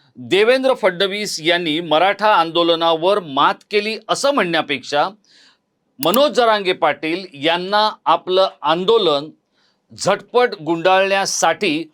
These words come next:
अत्यंत शांत डोक्याने, म्हणजे डोक्यावर बर्फाची लादी आणि जिभेवर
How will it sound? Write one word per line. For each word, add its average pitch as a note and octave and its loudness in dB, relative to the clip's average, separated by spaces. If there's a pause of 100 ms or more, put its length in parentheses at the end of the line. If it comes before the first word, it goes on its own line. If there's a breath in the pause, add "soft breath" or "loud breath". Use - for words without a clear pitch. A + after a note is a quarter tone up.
(160)
अत्यंत B3+ -2
शांत A3 0
डोक्याने, E3+ 0 (340 soft breath)
म्हणजे E3+ 0
डोक्यावर G3 -2
बर्फाची D#3+ -2
लादी D#3+ 0
आणि F3+ 0
जिभेवर C#3 0